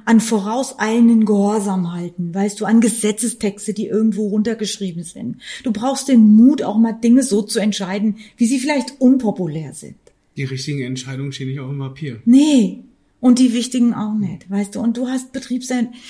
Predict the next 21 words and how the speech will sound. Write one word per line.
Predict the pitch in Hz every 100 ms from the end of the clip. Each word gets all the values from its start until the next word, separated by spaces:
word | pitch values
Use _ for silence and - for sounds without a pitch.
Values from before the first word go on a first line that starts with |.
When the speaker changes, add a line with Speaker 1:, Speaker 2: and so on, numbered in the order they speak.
| -
Speaker 1:
du, | 269
du | - 247 - 254
hast | 247 254
natürlich | 269 254 254 285 302 -
Betriebsvereinbarungen | 208 233 240 - 208 208 208 202 202 202
und | 226
die | 240
sind | 247 294
auch | - 226
wichtig | 254 254 247
für | -
den | 247 233
roten | 196 208 214
Faden. | 202 196 180 180 180 - -
Und | 254 233
trotzdem | 247 277 - 277 262 247 247 - -
außergewöhnliche | 214 240 254 254 208 226 226 214 202
Belastungen | 202 208 202 214 208
erfordern | 196 196 208 202 214 196
außergewöhnliche | 180 190 180 175 180 175 -
Entscheidungen. | - - 110 131 127 55 -